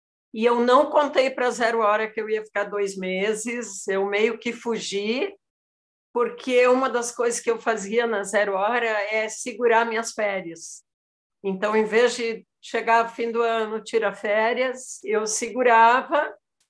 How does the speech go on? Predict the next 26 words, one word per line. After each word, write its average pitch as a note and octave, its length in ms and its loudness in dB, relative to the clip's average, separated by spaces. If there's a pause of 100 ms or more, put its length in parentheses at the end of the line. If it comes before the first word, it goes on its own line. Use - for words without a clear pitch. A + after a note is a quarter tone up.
(140)
dizia, A3+ 180 -2
não, G#3+ 260 2
quando F#3 220 -6
surgia G#3+ 580 -4
um C#4 80 2
convite A#3 840 -4
pra G#3+ 220 -6
alguma G3+ 560 0
viagem, G#3+ 960 -2 (580)
que F3+ 60 -20
sempre A#3+ 400 2
acontece, A3+ 800 0
né? G3 260 -2
Acontecia, G3 880 -4
né? G3 200 -2
Agora F3+ 300 -4
eu F#3 60 -4
não F#3+ 180 -4
posso F#3 360 -2
viajar, G3 680 -2 (500)
tô F#3 120 -8
cuidando G3 580 0
de F3 380 -6
familiar, F#3+ 760 -2
né? G#3 240 -6 (960)
Então, G#3+ 1080 0